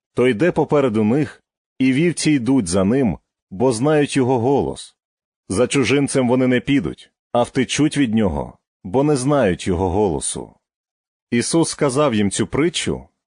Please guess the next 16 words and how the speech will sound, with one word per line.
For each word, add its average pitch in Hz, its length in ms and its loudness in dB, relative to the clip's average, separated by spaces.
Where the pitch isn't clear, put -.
але 113 220 2
вони 156 260 0
не 170 120 2
зрозуміли, 156 760 0
про 113 160 0
що 147 240 0
він 131 140 0
говорив. 123 560 0
Тоді 139 300 2
Ісус 156 320 2
знову 131 340 2
сказав: 98 540 -2
"Істинно 156 560 2
кажу 139 380 2
вам, 104 400 0
я — 95 500 0